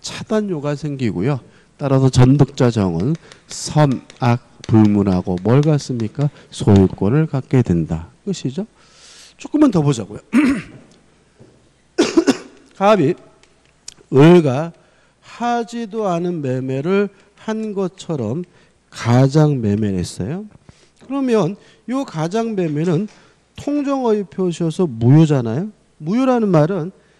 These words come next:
쌍방 모두 뭐 할 필요 없어요? 이행할 필요가 없다는 얘기니까 갑은 을에게 등기해 줄 필요도 없고 을은 매매 대금을 지급할 필요도 없는 거고요.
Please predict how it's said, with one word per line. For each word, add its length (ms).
쌍방 720
모두 340
뭐 240
할 160
필요 260
없어요? 320
이행할 580
필요가 320
없다는 400
얘기니까 600
갑은 460
을에게 580
등기해 560
줄 220
필요도 480
없고 600
을은 260
매매 500
대금을 580
지급할 720
필요도 400
없는 260
거고요. 420